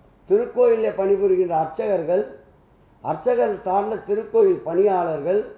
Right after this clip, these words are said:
திருக்கோயிலுக்கு வருகின்ற இறையன்பர்கள் அனைவர் நலத்தையும் பாதுகாக்கின்ற அரசுக்கு பெயர்தான் திராவிட மாடல் அரசு, உண்மையான ஆன்மீக அரசு என்பதை இந்த நேரத்தில் பதிவு செய்கிறேன். இந்த நிகழ்விலே கலந்து கொண்டிருக்கின்ற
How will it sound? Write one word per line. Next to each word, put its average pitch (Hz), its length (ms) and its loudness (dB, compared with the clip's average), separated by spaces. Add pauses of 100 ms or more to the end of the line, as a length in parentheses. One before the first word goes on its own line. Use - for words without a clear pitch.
(640)
திருக்கோயிலுக்கு 220 840 2
வருகின்ற 190 520 2
இறையன்பர்கள் 196 920 0 (600)
அனைவர் 214 600 2
நலத்தையும் 196 640 2
பாதுகாக்கின்ற 180 680 0
அரசுக்கு 170 800 -4
பெயர்தான் 170 540 -2 (640)
திராவிட 196 440 4
மாடல் 175 400 -2
அரசு, 180 680 -2 (360)
உண்மையான 208 680 4
ஆன்மீக 190 600 2
அரசு 180 300 0
என்பதை 156 600 0 (120)
இந்த 160 240 -2
நேரத்தில் 180 520 0
பதிவு 170 300 2
செய்கிறேன். 160 580 -4 (560)
இந்த 175 260 -2
நிகழ்விலே 196 520 2
கலந்து 180 400 -2
கொண்டிருக்கின்ற 165 760 -4